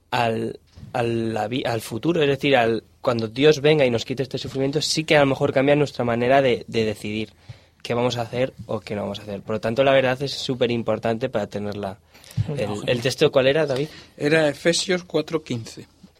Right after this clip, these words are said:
Speaker 3: <clears throat> Viene a decir más o menos, sino que hablando la verdad en amor, crezamos, crezcamos en todo aquel que es la cabeza, esto es, en Cristo.
Speaker 2: Ujú. Yo, eh, también quería apuntar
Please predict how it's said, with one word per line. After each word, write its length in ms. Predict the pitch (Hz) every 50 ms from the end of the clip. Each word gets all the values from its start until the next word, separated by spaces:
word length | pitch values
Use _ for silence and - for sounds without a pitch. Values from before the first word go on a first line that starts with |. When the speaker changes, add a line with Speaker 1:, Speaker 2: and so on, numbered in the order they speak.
| _ _ -
Speaker 3:
<clears throat> 760 | - 170 170 156 135 113 107 - - - - - - _ _ -
Viene 220 | 127 131 139 139
a 20 |
decir 240 | 135 131 - - 135
más 180 | 131 131 127 -
o 60 | 139
menos, 380 | 131 135 147 151 156 170 180 -
sino 580 | - - - - - 131 120 120 120 123 120 -
que 100 | - 123
hablando 500 | 117 117 127 139 151 160 160 156 160 156
la 120 | 151 147 143
verdad 340 | 143 139 139 135 143 143 139
en 80 | 131
amor, 440 | 127 131 139 151 170 175 175 160 151 - _
crezamos, 720 | - - 123 120 120 - - - 139 147 151 156 156 - -
crezcamos 720 | - 139 127 - - - 151 147 156 160 165 170 - - - _ -
en 200 | - 131 123 123
todo 200 | - 156 151 147
aquel 380 | 143 131 135 151 151 160 165 170 - - _ _ _ _ -
que 60 | 139
es 100 | 131 139
la 140 | 139 139 135
cabeza, 540 | - 123 127 147 156 - - - 170 165 165 _ - _ _ -
esto 500 | - - - _ _ _ - - 123 123
es, 180 | 131 139 - -
en 80 | 107 107
Cristo. 360 | - - 113 - - - - - _ _ _ _ _
Speaker 2:
Ujú. 260 | - 147 135 151 175 - _ _ _ _ _ _ _ _ _ - _ - - - - - - - - _ _ -
Yo, 500 | 151 143 151 165 175 185 190 196 196 180
eh, 140 | 170 160
también 320 | 156 156 151 156 165 170 170
quería 440 | - 175 180 180 180 175 170 165 156
apuntar 600 | 151 - 151 147 139 135 - 175 175 160 160